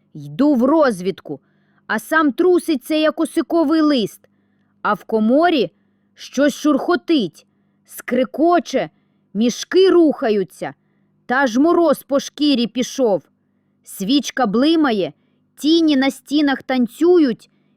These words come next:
ніби чорти поприходили колядувати. Ми з дідом і кумом хрестимося та думаємо: «Ну все, духи карпатські з ковбаси вилізли».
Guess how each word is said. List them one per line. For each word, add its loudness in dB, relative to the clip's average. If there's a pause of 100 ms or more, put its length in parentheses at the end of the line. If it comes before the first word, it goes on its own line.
(120)
ніби 2
чорти 0
поприходили 0
колядувати. -2 (600)
Ми 0
з -4
дідом 0
і -2
кумом 0
хрестимося -4 (340)
та 0
думаємо: 0 (300)
«Ну 2
все, -4 (380)
духи 2
карпатські -4
з -10
ковбаси -2
вилізли». -2